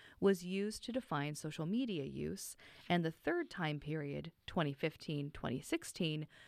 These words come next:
was used to define the mental health status. In this study, a wave is a window of time when measurements were taken, and the waves and the variables measured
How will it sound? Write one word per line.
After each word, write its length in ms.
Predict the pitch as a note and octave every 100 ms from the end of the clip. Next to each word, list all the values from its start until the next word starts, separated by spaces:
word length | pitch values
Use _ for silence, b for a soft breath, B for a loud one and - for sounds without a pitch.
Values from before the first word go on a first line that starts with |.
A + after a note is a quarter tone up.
| B
was 220 | F#3 F3+ F#3
used 300 | B3+ - -
to 80 |
define 580 | F4 - E3 D#3 F3 G#3+ - A#3
the 80 |
mental 300 | A#3 D#3 G3+
health 260 | G#3 D#4+ -
status. 600 | - D#3+ C3+ D2+ - - - B B B
In 140 | A#3 A#3+
this 120 | A#3+
study, 540 | - C4+ C#4 G3 F3+ -
a 80 | F3
wave 600 | E3 A3+ G#3 C#3+ E3+ F#3
is 100 | F#3
a 80 | F3
window 380 | B3+ D#4+ A3+
of 160 | C#3+ -
time 460 | - C3 B2+ F#3 A#3+ B B
when 220 | - E3 D#3
measurements 640 | D#3+ F3 F3+ F#3+ F#3 -
were 200 | F3+ D3+
taken, 580 | - C#4 D4+ D#3+ C#3 F#3 B B B
and 180 | F#3 G3+
the 60 |
waves 480 | F#3 G3 G#3 B3 B3
and 100 | G3+
the 60 | F#3
variables 560 | G#3 B3+ A#3+ E3 D#3+
measured 540 | G3 C#4+ A#3 D3 D#3